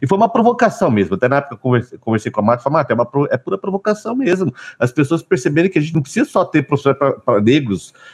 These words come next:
ou, ou t-, trans, gays, pra falar sobre assunto de diversidade. Nós temos pessoas com condições técnicas pra falar sobre qualquer outro assunto." A ideia foi, e foi uma provocação mesmo. Então essa mudança de consciência, a gente tem que, às vezes, forçar a barra mesmo pra que as,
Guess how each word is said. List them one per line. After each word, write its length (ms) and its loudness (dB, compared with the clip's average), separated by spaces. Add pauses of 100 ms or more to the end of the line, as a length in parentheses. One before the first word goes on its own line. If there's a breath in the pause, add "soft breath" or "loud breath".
(120)
ou, 480 2
ou 280 2
t-, 180 -4
trans, 600 2
gays, 440 2
pra 160 0
falar 220 0
sobre 180 -2
assunto 280 -4
de 60 -20
diversidade. 540 0
Nós 100 -8
temos 200 -6
pessoas 320 -6
com 180 -6
condições 540 -2 (360 loud breath)
técnicas 440 -2
pra 120 0
falar 200 0
sobre 200 -2
qualquer 400 0
outro 200 -2
assunto." 480 -10
A 40 -2
ideia 220 2
foi, 140 -8 (260 loud breath)
e 80 -2
foi 100 0
uma 140 2
provocação 540 0
mesmo. 180 0
Então 160 2
essa 160 2
mudança 360 2
de 60 -12
consciência, 460 -2
a 40 -8
gente 140 -16
tem 120 0
que, 100 -2
às 80 0
vezes, 300 0 (400 loud breath)
forçar 540 0
a 40 -2
barra 600 2
mesmo 360 0
pra 180 -6
que 140 -2
as, 180 2